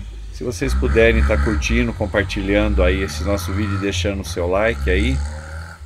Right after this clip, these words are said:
E se inscrevendo no nosso canal, né? A gente vai ficar contente e agradecido pra poder continuar com os mais, com mais vídeos aí pra vocês.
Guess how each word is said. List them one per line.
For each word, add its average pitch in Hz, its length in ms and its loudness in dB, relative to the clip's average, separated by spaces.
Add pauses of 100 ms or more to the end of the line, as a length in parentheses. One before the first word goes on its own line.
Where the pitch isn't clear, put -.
(160)
E 156 120 -4
se 202 100 -6
inscrevendo 151 540 0
no 113 100 -4
nosso 107 300 -8
canal, 104 360 -2
né? 110 160 -8 (120)
A 131 60 -14
gente 117 200 -12
vai 117 140 -2
ficar - 240 -4
contente 104 480 -6
e - 20 -4
agradecido 98 600 -4
pra 127 120 -8
poder 120 220 -6
continuar 117 520 -6
com 110 120 -12
os 98 100 -10
mais, 98 380 -4
com - 180 -10
mais 95 240 -4
vídeos 92 400 -6
aí 90 100 -2
pra 87 140 -10
vocês. 117 560 -10